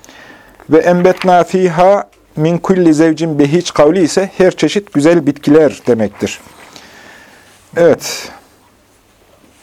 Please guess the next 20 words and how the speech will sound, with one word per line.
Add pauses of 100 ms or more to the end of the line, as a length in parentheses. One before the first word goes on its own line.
(460)
Bir
önceki
ayette, (180)
yani
altıncı
ayette, (280)
efelem
yanzuru
ile
semai
fevkahum (360)
keyfe
beneynaha (120)
ve
zeyyennaha.
Buradaki
zeyyennaha,
yani (300)
semanın
süslenmesi,